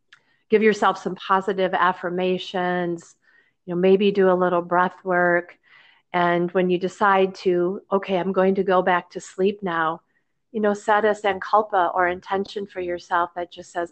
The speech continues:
"I'm going to have some really restful, deep sleep, and tomorrow is going to be a great day." Then I can see where it might be very helpful. But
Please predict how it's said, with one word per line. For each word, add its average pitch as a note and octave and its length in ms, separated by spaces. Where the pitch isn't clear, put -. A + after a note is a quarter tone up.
"I'm G#3 160
going G3+ 120
to G3 60
have F3+ 240
some G3+ 260
really G#3 300
restful, F#3 420
deep F3+ 260
sleep, G3 360
and F3 140
tomorrow G#3+ 420
is G3+ 120
going F#3+ 180
to F#3+ 60
be F#3 140
a - 40
great F3+ 280
day." - 280
Then F#4+ 160
I F#4 80
can B3+ 160
see A3+ 180
where F#3+ 160
it F3 120
might F3 200
be F3+ 100
very F3 220
helpful. - 480
But F#3 140